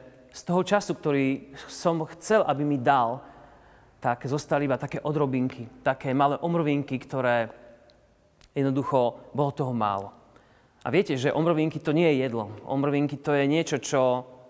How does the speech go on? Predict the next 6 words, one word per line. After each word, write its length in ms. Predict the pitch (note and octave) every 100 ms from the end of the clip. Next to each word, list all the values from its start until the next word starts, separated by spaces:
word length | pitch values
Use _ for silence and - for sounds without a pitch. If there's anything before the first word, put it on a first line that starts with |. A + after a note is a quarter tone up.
| - - _ - _ _ _ _ _ B2
dáme 240 | C3+ C3+
na 80 | C#3
jednu 160 | C3
hromadu, 480 | B2+ D#3 D3 B2+ B2+ - - - -
vysypeme 560 | - C3 - C3 B2 A2+
to 160 | A#2